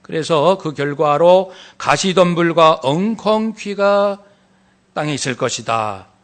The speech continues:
밀은요, 우리가 식량으로 먹을 수 있는 이 밀, 알,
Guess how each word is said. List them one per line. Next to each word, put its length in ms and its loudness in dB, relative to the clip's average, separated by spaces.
밀은요, 920 -2
우리가 480 -2
식량으로 580 -2
먹을 260 -2
수 120 -10
있는 240 -6
이 200 -8
밀, 520 -8
알, 380 -6